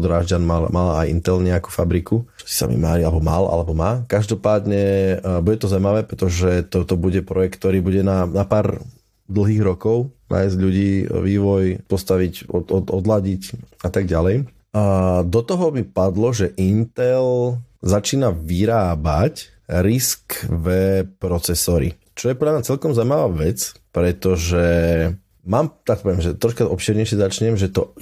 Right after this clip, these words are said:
keď A M D urobilo taký, akože vypalilo im rybník tri roky dozadu, štyri, či koľko to bolo, keď prišla, a,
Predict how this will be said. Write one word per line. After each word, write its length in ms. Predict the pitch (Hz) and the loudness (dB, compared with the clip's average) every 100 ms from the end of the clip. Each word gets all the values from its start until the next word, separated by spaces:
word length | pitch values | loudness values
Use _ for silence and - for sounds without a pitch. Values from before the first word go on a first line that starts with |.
| - | -12
keď 240 | - 101 - | -4 -4 0
A 160 | 156 175 | 0 0
M 80 | 113 | 0
D 200 | 107 113 | 2 2
urobilo 440 | 107 107 104 107 | 0 -2 0 -2
taký, 280 | 95 95 101 | -2 -2 -2
akože 440 | 95 101 95 92 85 | -2 -2 0 2 2
vypalilo 560 | 104 - 120 123 120 | -2 0 0 0 0
im 80 | 113 | 0
rybník 640 | 101 90 82 92 120 - | 0 0 0 0 -2 -6
tri 200 | - 98 | -4 0
roky 240 | 98 98 95 | 2 0 0
dozadu, 400 | 92 92 90 98 | 0 2 2 0
štyri, 360 | - 87 92 | -2 -2 0
či 80 | 95 | -2
koľko 320 | - - 87 | -2 -2 0
to 120 | 90 92 | 0 0
bolo, 240 | 90 90 | 2 0
keď 240 | 107 - - | 0 -4 -4
prišla, 360 | 90 - 87 | -4 -2 0
a, 240 | 85 85 | 2 2